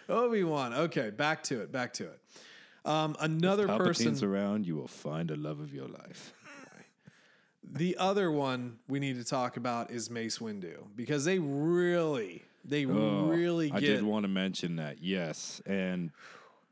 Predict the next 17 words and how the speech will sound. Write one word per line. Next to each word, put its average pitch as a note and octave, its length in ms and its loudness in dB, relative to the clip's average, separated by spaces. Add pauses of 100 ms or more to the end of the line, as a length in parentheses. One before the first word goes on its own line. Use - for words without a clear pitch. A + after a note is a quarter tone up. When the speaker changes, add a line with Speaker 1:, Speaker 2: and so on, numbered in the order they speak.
(340)
Speaker 2:
I D3+ 140 0 (140)
still G#2+ 400 -2
haven't F#2 260 0
decided F2 520 -2
how E2 160 -2
I E2 100 -2
feel D2+ 260 -6
about C#2+ 300 -8
that, D#2 200 -6
but C#2+ 100 -8
yeah, F#2 180 -2
Mace A#2+ 420 -2
is G2+ 160 -4
just G2 420 -4
essentially F#2 720 -2
the F2 220 -2
worst F2+ 540 -2